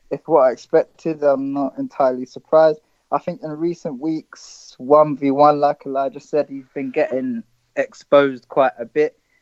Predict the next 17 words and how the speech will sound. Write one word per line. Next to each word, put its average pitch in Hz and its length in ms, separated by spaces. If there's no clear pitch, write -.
I 170 80
think 262 380
in 233 120
the 247 80
first, 233 540
what, 147 240
maybe 151 420
eight 170 240
or 151 160
nine 151 320
games, 135 580
he's, 139 300
he 165 100
hasn't 170 260
had 170 200
to - 80
defend 147 560